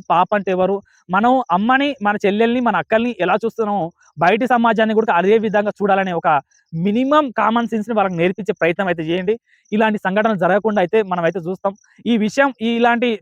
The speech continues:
చెప్తాం కదా, మనం కొవ్వొత్తులు పట్టుకొని వెళ్తాం, "అయ్యో పాపం" అనేసి అంటాం కదా, మీ, మన ఇంటి నుండే మనమే నేర్పాల్సిన విషయాలు అనమాట. మనమే ఎక్కువ అతి గారాబం చేసి, అసలు నీకే లేదు బుద్ధి, నీ కొడుకుకి ఎట్లా వస్తుంది బుద్ధి?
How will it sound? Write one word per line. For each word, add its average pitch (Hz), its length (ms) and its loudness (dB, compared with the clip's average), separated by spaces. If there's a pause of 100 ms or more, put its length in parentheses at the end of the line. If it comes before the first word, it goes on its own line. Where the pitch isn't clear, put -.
చెప్తాం 247 220 0
కదా, 240 120 4
మనం 240 240 0
కొవ్వొత్తులు 226 320 2
పట్టుకొని 214 260 -2
వెళ్తాం, 196 260 0
"అయ్యో 202 200 0
పాపం" 202 260 2
అనేసి 185 240 0
అంటాం 180 180 -2
కదా, 170 220 0 (380)
మీ, 208 160 2
మన 196 200 2
ఇంటి 240 260 -2
నుండే 233 440 -2 (100)
మనమే 220 460 -2 (840)
నేర్పాల్సిన 190 440 0
విషయాలు 175 260 -2
అనమాట. 151 240 -4 (320)
మనమే 202 260 -4
ఎక్కువ 208 180 -2
అతి 185 200 -4
గారాబం 175 460 2
చేసి, 170 280 -4 (320)
అసలు 220 200 0
నీకే 277 280 2
లేదు 277 160 4
బుద్ధి, 208 440 0
నీ 214 120 -2
కొడుకుకి 220 300 0
ఎట్లా 220 120 -2
వస్తుంది 185 220 -2
బుద్ధి? 151 260 -6